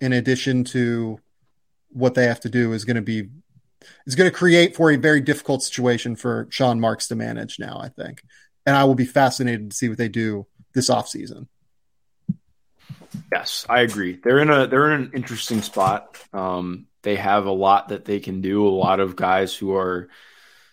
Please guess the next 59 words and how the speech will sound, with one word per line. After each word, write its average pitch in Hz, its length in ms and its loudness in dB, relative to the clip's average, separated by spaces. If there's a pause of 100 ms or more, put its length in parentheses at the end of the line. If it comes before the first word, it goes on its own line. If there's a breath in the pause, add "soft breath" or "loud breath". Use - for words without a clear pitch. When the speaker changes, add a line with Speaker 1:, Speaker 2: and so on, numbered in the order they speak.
(300 soft breath)
Speaker 2:
um, 90 500 -6 (220)
movable. 156 680 2 (280)
I, 110 120 4
I, 131 180 2 (100)
like, 139 280 -2
I, 180 240 2
I've, 165 240 0 (140)
I, 156 180 4
I 151 80 4
do 220 100 4
wanna 302 160 6
say, 123 160 2
though, 85 220 -2 (340 soft breath)
I've 160 160 2
seen 254 220 0
stuff - 260 -6
about, 143 260 2
like, 139 180 0
the 120 120 0
idea 98 400 0
of 92 140 0
moving 92 340 -6
on 95 180 -6
from - 140 -12
Nick 95 140 -8
Claxton, 120 720 -6
and 92 80 -6
I 101 120 2
just, 104 180 -4
like, - 220 -6
I'm 104 140 -4
so - 180 -8
far - 240 -8
away - 160 -4
from - 180 -18
that. - 180 -16 (120)
He's 123 120 -14
been 113 160 -12
so 95 180 -2
good 98 220 -2
this 110 200 -6
year. 123 240 -6 (220)
Um, 92 260 -6
like, 95 140 -4
I 98 60 0
get 104 200 -2
the 101 120 0
idea 95 320 2
of, 95 80 0
like, 87 160 -2
Speaker 1:
Well, 156 120 6
they 147 260 4
have 151 180 6
Speaker 2:
um, - 60 -4
Speaker 1:
everything 147 400 4
to 135 100 0
insulate 117 400 2
him 107 120 -4
now. - 340 -12